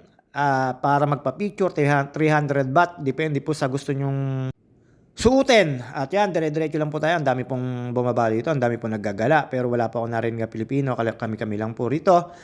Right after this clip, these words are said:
mga ka-J T. Habang pumipila po dyan ng kapatid ko na magbabayad ng baht, syempre tayo, wala po tayong pambayad.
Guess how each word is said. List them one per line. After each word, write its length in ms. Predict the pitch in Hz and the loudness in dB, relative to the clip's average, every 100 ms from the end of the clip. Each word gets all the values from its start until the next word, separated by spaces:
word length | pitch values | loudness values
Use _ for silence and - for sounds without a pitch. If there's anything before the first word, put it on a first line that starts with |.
| - - | -12 -2
mga 160 | 147 | 2
ka-J 180 | 147 165 233 | 2 2 0
T. 60 | 214 202 196 - - _ - | 0 0 0 -8 -20 _ 4
Habang 320 | 175 202 233 | 6 6 2
pumipila 480 | 240 240 240 240 233 | 0 0 0 0 0
po 160 | 226 | 0
dyan 160 | 226 226 | -2 -4
ng 40 | 214 | -4
kapatid 320 | 208 214 190 | -2 -4 0
ko 80 | 214 | 0
na 160 | 196 | 2
magbabayad 480 | 190 190 185 180 175 | 0 0 4 4 2
ng 80 | 185 | 0
baht, 160 | 190 156 | -2 0
syempre 320 | 196 170 143 151 | -2 0 -2 2
tayo, 160 | 151 | 2
wala 240 | 135 135 131 | 4 2 0
po 160 | 139 | 0
tayong 160 | 143 139 | 0 2
pambayad. 640 | 160 160 196 247 202 135 | 2 4 6 6 4 0